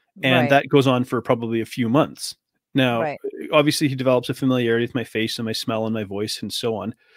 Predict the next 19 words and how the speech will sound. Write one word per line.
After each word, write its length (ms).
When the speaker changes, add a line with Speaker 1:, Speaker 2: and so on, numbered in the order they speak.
Speaker 1:
But 100
those 140
first 300
few 120
months, 420
like, 200
mom's 280
everything. 400
And 120
I 120
want 360
to 80
comfort 320
him. 120
I 80
want 360
to 80
hold 240
him. 100